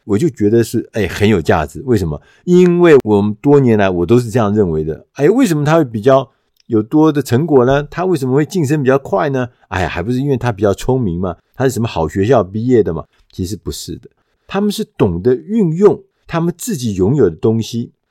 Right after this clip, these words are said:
他们用了一些策略、一些方法。这些方法有的时候甚至呢，是这些明星员工啊，他无意中运用，他根本不是刻意去做的，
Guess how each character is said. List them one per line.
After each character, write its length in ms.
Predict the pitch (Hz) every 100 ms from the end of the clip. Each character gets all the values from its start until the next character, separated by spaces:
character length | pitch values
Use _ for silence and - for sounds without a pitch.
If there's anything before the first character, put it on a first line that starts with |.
| _
他 140 | 151
们 100 | 170
用 300 | 180 202 160
了 40 | 127
一 140 | 156
些 380 | - 147 147 143 _ _ _ _ _
策 340 | - - 247
略、 200 | 120 135 - _ _ -
一 80 |
些 160 | 190 226
方 400 | - - 240 254
法。 280 | - - - _ _ _ _
这 160 | -
些 160 | 240 214
方 400 | 208 - 220 226
法 240 | 156 90 90 -
有 180 | 113
的 80 | 110
时 160 | - 151
候 80 | 127
甚 260 | - 190
至 200 | 135 147
呢， 160 | 110 90 _
是 120 | - 151
这 140 | 175
些 160 | 147 147
明 240 | 110 123
星 220 | 120 147
员 180 | 131 107
工 180 | 110 117
啊， 120 | 98 _
他 120 | 170
无 320 | 113 131 120 208
意 200 | 285 170
中 240 | 170 165
运 200 | 170 147
用， 200 | 135 110
他 140 | 98
根 160 | 208 269
本 100 | 147
不 120 | 143
是 100 | 214
刻 300 | - - 262
意 160 | 208 165
去 160 | 170
做 260 | 156 180 131
的， 160 | 95